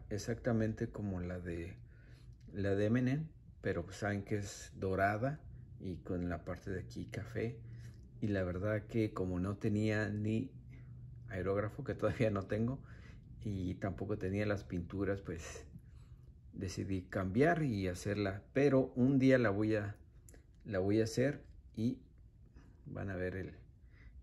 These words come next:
el resultado. La verdad que esta también me gusta mucho porque estaba experimentando con estas pinturas tornasol y, pues, este fue el resultado. Ok,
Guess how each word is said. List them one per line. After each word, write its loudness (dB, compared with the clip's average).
el -6
resultado. -6
La -6
verdad -4
que -6
esta -6
también -4
me -6
gusta -8
mucho -6
porque 0
estaba 0
experimentando 0
con 0
estas -4
pinturas -4
tornasol -4
y, 0
pues, -8
este -8
fue -6
el -10
resultado. -10
Ok, -6